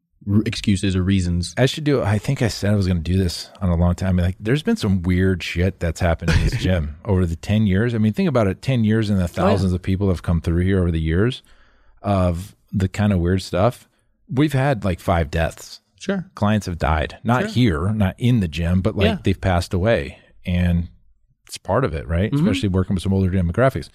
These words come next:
Speaker 2: We've had some twenty-year-olds die.
Speaker 1: Yeah.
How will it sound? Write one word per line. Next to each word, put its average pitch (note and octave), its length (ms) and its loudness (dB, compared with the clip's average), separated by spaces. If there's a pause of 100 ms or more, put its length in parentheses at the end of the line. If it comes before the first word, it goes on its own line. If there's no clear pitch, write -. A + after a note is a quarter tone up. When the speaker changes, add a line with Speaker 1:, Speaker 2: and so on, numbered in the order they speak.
(520)
Speaker 2:
We've A#2+ 120 0
had A#2+ 280 -2
some G2 260 2 (320)
twenty-year-olds E2+ 840 -2 (580)
die. D#2 340 0
Speaker 1:
Yeah. E3 260 0